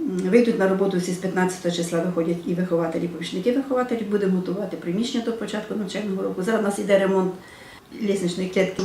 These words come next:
ну, там у нас вже в такому стані було не дуже доброму, тому що там протікала криша, у нас позатікав потолок. Ну і взагалі вже треба вже було робити ремонт. Оце ми таке робимо. Так,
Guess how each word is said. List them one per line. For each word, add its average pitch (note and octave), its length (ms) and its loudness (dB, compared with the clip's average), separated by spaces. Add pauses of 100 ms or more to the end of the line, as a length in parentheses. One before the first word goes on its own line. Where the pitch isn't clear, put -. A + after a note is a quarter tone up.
ну, F#3+ 80 2
там F3+ 240 4
у F3+ 40 6
нас F3 220 4
вже E3+ 140 2
в E3+ 40 0
такому E3+ 340 0
стані G3 300 2
було F3 320 0
не F3+ 360 6
дуже F3 300 2
доброму, A3+ 500 4
тому F#3 180 -6
що - 100 -10
там F3+ 100 0
протікала F3 520 -2
криша, A#3+ 360 0 (580)
у F#3+ 40 -2
нас G3 100 0
позатікав F#3+ 560 -2
потолок. F3 480 -4 (600)
Ну A#3 180 2
і A3 40 0
взагалі G3 340 -2
вже F#3 100 0
треба F#3+ 300 -2
вже F3 140 -4
було F3+ 200 -4
робити F#3+ 320 -6
ремонт. G3 320 -10 (300)
Оце G#3 100 -8
ми G3+ 160 -6
таке F3+ 160 -10
робимо. G3+ 400 -10 (360)
Так, A#3+ 160 -2